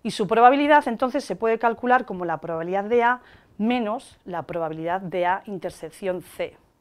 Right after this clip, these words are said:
Un medio, en este caso, menos dos partido veinte sale igual a ocho partido veinte.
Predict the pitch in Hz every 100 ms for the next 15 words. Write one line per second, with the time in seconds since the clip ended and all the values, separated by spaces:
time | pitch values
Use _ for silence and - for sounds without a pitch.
0 | _ - - _ _ _ _ _ 170 180
1 | 214 220 226 175 - 196 226 - 185 156
2 | 139 156 185 - 139 185 202 214 196 208
3 | - - 185 185 190 196 - 170 160 165
4 | 156 131 147 - - 160 _